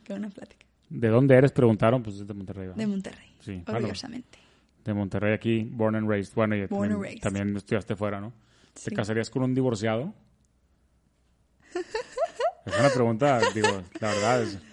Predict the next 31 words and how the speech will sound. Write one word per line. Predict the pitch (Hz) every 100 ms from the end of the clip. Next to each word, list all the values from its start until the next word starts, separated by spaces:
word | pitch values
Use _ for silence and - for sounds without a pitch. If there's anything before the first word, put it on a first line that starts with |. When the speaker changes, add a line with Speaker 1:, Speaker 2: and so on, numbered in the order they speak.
| - _ _ _ _ -
Speaker 1:
Este, | 254 247 - 226 196 -
a | 208
ver, | 196 165 _ _
no | 202 233
soy | 233
nadie | 269 285
para | 277
juzgar, | 220 196 185 226 302 349 - _ _ _ _ _ _ -
eh, | 208 196 190 180 175 - _ _ _ _ _ _ _ _ _ -
no | 220 220
soy | 220
nadie | 233 240
para | 233 240
juzgar. | 208 190 196 214 254 - _ _ _ -
<laughs> | 302 - - - 381 - - - - 554 554 539 466 392 330 285 240
Podría | 285 285 269
ser | 269 311
su | 349
amiga, | 247 226 190 175 - _ _ _ _
Speaker 2:
¿Sí? | -
Speaker 1:
cien | 262
por | 269 277
ciento. | 262 202 175 160 _ _ _ _ _ _ -
Speaker 2:
Es | 117
que | -
es | 123
difícil, | 120 131 123
¿no? | 117
No, | 127
digo, | 113 107 107
técnico, | 90 107 117